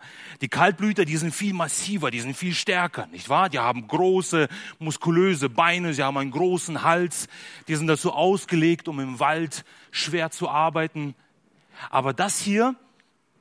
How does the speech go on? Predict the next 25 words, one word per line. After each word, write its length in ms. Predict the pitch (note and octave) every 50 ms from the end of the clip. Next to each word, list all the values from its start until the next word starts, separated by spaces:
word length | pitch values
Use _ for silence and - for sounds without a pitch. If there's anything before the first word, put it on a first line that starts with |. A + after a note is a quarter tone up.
| _ _ _
ja, 240 | - A2+ A#2 D3+ F3+
man 220 | F#3 F3+ D#3+ C3+ -
könnte 320 | F3 F3+ F#3+ F3 F#3 D#3+
an 120 | C#3+ C#3+
der 200 | C#3+ C3 B2 -
Haltung 420 | - D#3+ F3+ G3+ G3+ - G#3+ G#3 F#3+
vielleicht 340 | - D#3 D3+ C#3+ C#3 - C#3+
rausschließen, 640 | C3+ C3 - - - D#3 F3 F#3 F#3 - - D3+
das 100 | C3 -
müsste 240 | C#3 C#3+ - - C#3
ein 80 | C3+
Araber 560 | C3 B2+ A#2 A#2+ A#2+ B2 C3+ C#3 B2+ A#2+ A2+ G2+
sein. 380 | - G2 E2+ E2 - - - _ _ _ _ _ _ _ _ _ _ _ _ _ _ _ _ _ _ _ _ _ _ _ _ _ - - - -
Aber 180 | B2 C#3 D3
wenn 80 | E3 F3
ich 120 | F3+ D#3+
euch 140 | F#3+ F#3+ -
jetzt 180 | F#3 F3 - -
frage, 440 | F#3+ F#3 F#3+ G3+ A3+ A3 F3+ E3+
„Welche 420 | D#3 E3+ F3+ E3 - F3+ F3+ - -
Augenfarbe 960 | G#3 A#3 C4 C#4+ C#4 A3 A3 F3 - - E3 D3+ C#3+ C3 B2 A2+ B2 A#2 G#2+
hat 220 | B2 C3 - -
denn 120 | C3 B2+ A#2+
dieses 400 | A#2 A#2+ A#2+ G2+ G#2 G#2+ F#2+ -
Pferd?“, 640 | - - - B2+ G#2+ F#2 E2+ - - - - -